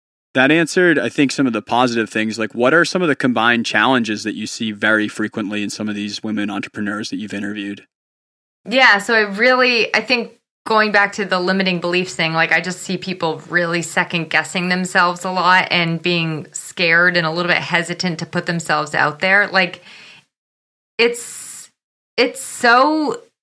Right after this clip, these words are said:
Speaker 2: freeing to know that you can make your dream come true, but I think it can also be really scary when you're so passionate about something and you're just like, "What if it doesn't work?" You know?
Speaker 1: Yeah.
Speaker 2: Um,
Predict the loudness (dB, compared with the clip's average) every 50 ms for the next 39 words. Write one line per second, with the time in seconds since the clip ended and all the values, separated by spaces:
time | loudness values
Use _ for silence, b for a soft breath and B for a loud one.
0 | _ _ _ _ _ _ _ _ _ _ _ _ _ -14 -14 -12 -12 -4 -2 2
1 | 2 4 4 4 2 2 2 0 -2 -2 -2 0 2 4 4 4 4 2 0 0
2 | -2 -4 -4 -4 -6 -6 -4 -2 -2 0 0 0 0 0 0 0 0 0 -2 -2
3 | 0 0 -2 0 0 0 -2 -4 -4 -2 -2 -2 -2 -4 -4 -4 -2 0 0 0
4 | 0 -2 -4 -4 -2 0 0 0 0 -2 -4 -4 -4 -2 0 2 2 2 2 0
5 | -2 -4 -2 -2 -4 -2 -2 -2 0 0 0 -2 -4 -6 -6 -2 0 2 2 4
6 | 4 2 2 0 0 -2 -2 0 0 2 2 2 2 2 0 -4 B B B B
7 | B B -16 -4 0 2 2 2 2 0 2 2 2 2 0 -2 -2 -2 -2 -2
8 | 0 2 2 2 2 0 -2 -2 -2 -2 -2 -2 -2 -2 -2 -2 -4 -4 -4 -2
9 | -2 -2 0 0 2 2 2 2 0 0 0 0 0 0 -2 -6 -14 -20 _ _
10 | -2 -2 -2 -2 -4 -10 -14 _ _ 0 0 2 2 2 2 2 2 2 2 2
11 | 0 2 4 4 4 4 4 2 -2 -8 -8 -4 0 2 2 4 6 6 6 4
12 | 2 0 -8 -14 _ _ _ B B B B 4 4 4 4 4 4 4 4 4
13 | 4 2 0 -4 -8